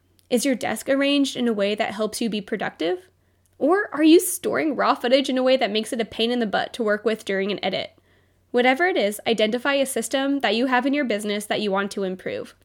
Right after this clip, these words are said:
Then identify a goal that you can accomplish that will improve it. The final category is community. Community is a really important thing to incorporate in your business for several reasons.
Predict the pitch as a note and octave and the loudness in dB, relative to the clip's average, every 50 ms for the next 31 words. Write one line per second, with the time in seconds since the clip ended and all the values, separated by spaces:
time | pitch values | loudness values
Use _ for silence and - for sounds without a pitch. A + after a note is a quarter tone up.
0 | _ _ _ _ _ _ _ _ _ - A#3 B3+ D4 D#4+ - D4+ C4+ - A#3+ A#3 | _ _ _ _ _ _ _ _ _ 2 4 4 4 2 0 -2 -2 -2 -2 -2
1 | B3 - C4+ C4+ C#4 C#4+ B3+ - G3 F#3+ G3 G3+ G3 G#3 - G#3 G#3+ - C4 B3+ | -2 -2 0 0 0 0 0 0 0 0 0 0 -2 -4 -6 -6 -4 -4 -4 -4
2 | A#3+ - - B3 A#3+ - F#3 - A3+ - - - - - A3+ G#3+ - A#3+ A#3+ - | -4 -6 -6 -6 -4 -4 -4 -6 -6 -8 -10 -8 -4 0 0 2 2 2 0 0
3 | B3+ B3+ B3+ - F4 E4 C#4+ - - - _ _ _ _ _ _ _ _ _ _ | 0 -2 -2 0 0 0 0 -2 -4 -6 _ _ _ _ _ _ _ _ _ _
4 | _ _ - - - - C4 D4+ E4 F4+ F4+ - D4+ B3+ C4 A#3 B3+ A#3+ B3 B3+ | _ _ -2 0 2 4 4 4 4 2 0 0 0 0 2 2 2 2 2 0
5 | - - G3+ G3+ G3+ - - A3 G#3 G3+ G3 F#3+ F#3+ F#3 - - - A3 _ _ | 0 -2 -2 -4 -4 -6 -6 -4 -2 -2 -2 -2 -4 -4 -6 -8 -8 -10 _ _
6 | _ _ _ _ _ _ _ _ - - C#4+ C#4+ C#4+ D4 D4 D4 D#4 D4 D#4 D#4 | _ _ _ _ _ _ _ _ -6 0 4 4 4 6 4 2 2 0 0 0
7 | D#4 - B3+ B3 C4+ B3+ A3+ F#3+ G#3 G#3+ G#3+ A#3+ B3+ - B3+ A#3 - - - A#3 | 0 -2 0 0 0 0 0 0 0 0 2 0 0 -2 -4 -4 -6 -6 -6 -6
8 | A3 - - G3 G3 G#3 A3+ A#3 - A#3 - G#3 A3 - - G#3 G3+ - B3 B3 | -6 -4 -4 -2 -2 -2 -4 -4 -4 -2 -2 -2 -2 -2 -4 -6 -4 -4 -2 0
9 | A#3 B3 - - A#3 A3 G#3 G3 G3 G#3 G#3 A#3 B3 C4 C4 C4 - - - A#3+ | 0 0 -2 -2 -2 -2 -2 -2 -2 -2 -2 -2 -2 -2 -4 -6 -8 -6 -4 -4
10 | A3+ - G#3 G3+ G3 G3+ G3+ F#3+ F3 D#3+ B2 - - - - - B3+ - - | -4 -2 -2 -2 -2 0 -2 -2 -2 -4 -6 -8 -8 -10 -12 -12 -12 -14 -14